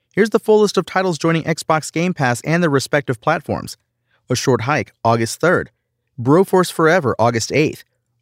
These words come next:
Limbo, August ninth. Airborne Kingdom, August tenth, and Everspace two on cloud and Xbox Series X and S on August fifteenth. Rockfish Games'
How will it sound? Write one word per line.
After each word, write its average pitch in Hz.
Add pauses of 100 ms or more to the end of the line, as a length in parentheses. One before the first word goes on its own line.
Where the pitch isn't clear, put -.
Limbo, 151
August 113
ninth. 151 (580)
Airborne 123
Kingdom, 160
August 120
tenth, 135 (300)
and 156
Everspace 180
two 170
on 135
cloud 160
and 131
Xbox -
Series 147
X 139
and 127
S 160
on 127
August 120
fifteenth. 139 (720)
Rockfish 127
Games' 127